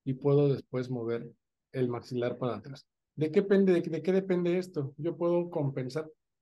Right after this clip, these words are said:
pues, del resultado estético que quiero lograr.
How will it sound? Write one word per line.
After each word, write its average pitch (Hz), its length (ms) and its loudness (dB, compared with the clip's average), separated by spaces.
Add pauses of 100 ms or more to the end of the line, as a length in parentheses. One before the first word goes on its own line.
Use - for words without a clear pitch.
pues, 165 180 0
del 156 160 2
resultado 156 520 4
estético 175 540 -2
que 127 180 -6
quiero 135 280 0
lograr. 165 380 0